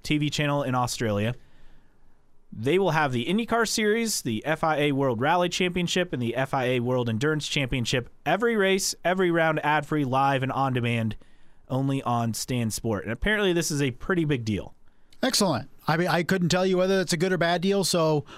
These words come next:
Speaker 2: our Australian friends will have to
Speaker 1: Yes,
Speaker 2: inform us whether this
Speaker 1: that's
Speaker 2: is or not.
Speaker 1: what I've seen via Twitter, via Australian fans, that this is actually a very big deal.
Speaker 2: Okay. Like, I don't know if this is like the E S P N of Australia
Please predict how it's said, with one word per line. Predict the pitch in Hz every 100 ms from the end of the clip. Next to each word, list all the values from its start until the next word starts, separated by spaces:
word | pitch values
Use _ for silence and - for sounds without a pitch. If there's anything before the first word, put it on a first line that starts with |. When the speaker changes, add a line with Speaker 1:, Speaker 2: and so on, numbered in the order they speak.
| - -
Speaker 2:
our | 147 147
Australian | 139 175 170 170 143
friends | 151 151 139
will | 131
have | 139 131
to | 139
Speaker 1:
Yes, | 123 -
Speaker 2:
inform | 127 110
us | 98 -
whether | 123 123
this | 113
Speaker 1:
that's | 120
Speaker 2:
is | 127 113
or | 113
not. | 101 - -
Speaker 1:
what | 127 147
I've | 151 147
seen | - 160
via | 151 147
Twitter, | 135 160 147 143
via | 127 131 127
Australian | 120 120 - 143 127 110
fans, | 127 117 113
that | 113
this | 113 -
is | 110
actually | 113 - 117 107
a | 101
very | 101 95
big | 95 82
deal. | 127
Speaker 2:
Okay. | 127 104
Like, | 123 139
I | 156
don't | 170
know | 165
if | 151
this | 156
is | 143
like | 156 127
the | 156 160
E | 160
S | 151
P | - 160 151
N | 156 165 180 -
of | - 160 151
Australia | 165 160 143 - 165 175 180 202